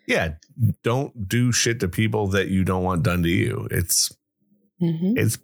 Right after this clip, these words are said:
Speaker 1: pretty basic. And, like, we've evolved as people, obviously, since, um, the cavemen and then modern religion.
Speaker 2: Not much.
Speaker 1: Not much. I mean, we're,
Speaker 2: <laughs> Not much.
Speaker 1: look, common sense doesn't exist, so
Speaker 2: <clears throat>
Speaker 1: who knows?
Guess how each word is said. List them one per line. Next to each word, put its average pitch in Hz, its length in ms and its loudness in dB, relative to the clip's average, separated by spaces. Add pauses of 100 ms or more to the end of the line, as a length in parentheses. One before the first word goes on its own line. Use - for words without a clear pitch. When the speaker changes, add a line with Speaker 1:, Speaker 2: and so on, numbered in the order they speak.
(100)
Speaker 1:
pretty 226 520 -2
basic. - 760 -2 (480)
And, 160 100 0
like, 104 160 0
we've 147 180 0
evolved 85 680 -2 (220)
as 78 260 -2
people, 87 560 0
obviously, 82 600 -2
since, - 600 -2 (320)
um, - 500 -4 (520)
the - 100 2
cavemen 64 840 0 (440)
and 85 160 4
then 80 200 2
modern 76 460 0
religion. 73 420 2
Speaker 2:
Not 73 180 0
much. - 680 -4 (580)
Speaker 1:
Not - 200 0
much. 107 440 0
I 95 60 0
mean, 90 240 0
we're, 87 140 -2
Speaker 2:
<laughs> 80 60 -8
Not - 280 -8
much. 78 240 0
Speaker 1:
look, 113 280 -16 (140)
common 98 320 -2
sense 98 320 0
doesn't 69 260 0
exist, 65 400 0
so 80 220 2
Speaker 2:
<clears throat> 120 400 -2
Speaker 1:
who 87 140 2
knows? 82 400 0